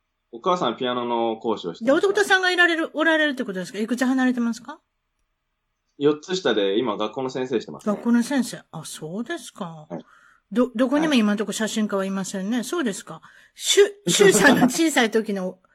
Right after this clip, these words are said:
Speaker 1: <laughs>
Speaker 2: あの、お子さんはどんなお子さんでしたか？
Speaker 1: うーん、やっぱりなんかちっちゃい頃からル-、ルールが嫌いだったかなって今思い起こす、起こすと
Speaker 2: うん。
Speaker 1: 思うんですね。
Speaker 2: うん、うん。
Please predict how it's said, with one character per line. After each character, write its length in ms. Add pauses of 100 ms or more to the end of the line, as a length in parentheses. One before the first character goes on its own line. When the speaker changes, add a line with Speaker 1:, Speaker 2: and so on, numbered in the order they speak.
(200)
Speaker 1:
<laughs> 360
Speaker 2:
あ 140
の、 260
お 80
子 120
さ 100
ん 40
は 40
ど 120
ん 40
な 80
お 60
子 80
さ 140
ん 60
で 80
し 60
た 100
か？ 220 (1700)
Speaker 1:
う 100
ー 300
ん、 20
や 120
っ 60
ぱ 100
り 60
な 100
ん 40
か 120 (140)
ち 120
っ 40
ち 100
ゃ 20
い 60
頃 180
か 100
ら 80
ル-、 220
ル 140
ー 40
ル 100
が 140
嫌 160
い 40
だ 80
っ 80
た 80
か 120
な 140
っ 100
て 80
今 140
思 160
い 40
起 40
こ 140
す、 100
起 100
こ 120
す 100
と 80
Speaker 2:
う 40
ん。 240 (420)
Speaker 1:
思 240
う 40
ん 40
で 80
す 220
ね。 280
Speaker 2:
う 60
ん、 40
う 20 (100)
ん。 120